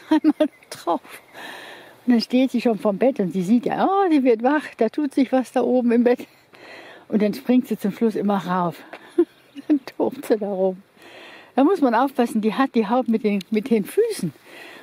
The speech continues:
Und die hat so wahnsinns lange Krallen. Also wenn man die abkriegt,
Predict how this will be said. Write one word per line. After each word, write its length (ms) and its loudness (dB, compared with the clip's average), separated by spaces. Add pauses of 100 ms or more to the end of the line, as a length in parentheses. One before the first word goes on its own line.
Und 140 0
die 80 2
hat 80 0
so 160 0
wahnsinns 480 0
lange 240 0
Krallen. 400 -2
Also 240 0
wenn 120 2
man 180 -2
die 180 4
abkriegt, 480 -2